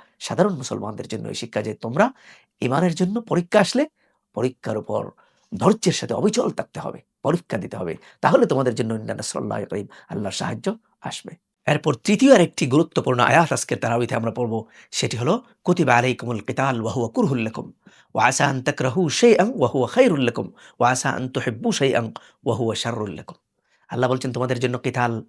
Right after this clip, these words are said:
আল্লাহর পথে লড়াই করা ফরজ করা হয়েছে, কিন্তু তোমরা অপছন্দ করো।" এরকম অনেক জিনিস আছে যেটা তোমরা অপছন্দ করো, কিন্তু আল্লাহ দেখেন এটা তোমাদের জন্য ভালো, এটা আল্লাহ দিয়ে দেন।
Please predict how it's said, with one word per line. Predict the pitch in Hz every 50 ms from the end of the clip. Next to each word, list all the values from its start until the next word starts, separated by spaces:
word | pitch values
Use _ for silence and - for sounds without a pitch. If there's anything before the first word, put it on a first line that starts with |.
| _ _ _ _ _ _
আল্লাহর | - - 117 120 120 123 120
পথে | - 120 131 120
লড়াই | 123 120 123 131 127 120
করা | - 135 127 120 131 - _ _
ফরজ | - 131 151 151 -
করা | - 131 104
হয়েছে, | 110 104 - -
কিন্তু | - _ - 156 147 147
তোমরা | - 143 143 180 - -
অপছন্দ | - - 123 120 - 131 117 110
করো।" | 107 - - - _ _ - - - - _
এরকম | - 175 202 202 240 226
অনেক | - 196 240 277 214
জিনিস | 147 143 143 120 110
আছে | 117 95 - - - -
যেটা | - 131 151 170
তোমরা | 160 185 190 190 - -
অপছন্দ | - 165 226 254 - 302 294 269 247
করো, | - 180 160 165
কিন্তু | - 165 156 143
আল্লাহ | 151 170 175 190
দেখেন | 175 175 175 190
এটা | - - 170
তোমাদের | 160 151 143 147 147 143
জন্য | 139 156 151 143
ভালো, | 120 113 131 147 139 - - _ _
এটা | - 143 127 143
আল্লাহ | 120 117 107 104
দিয়ে | 107 113 107
দেন। | - 107 147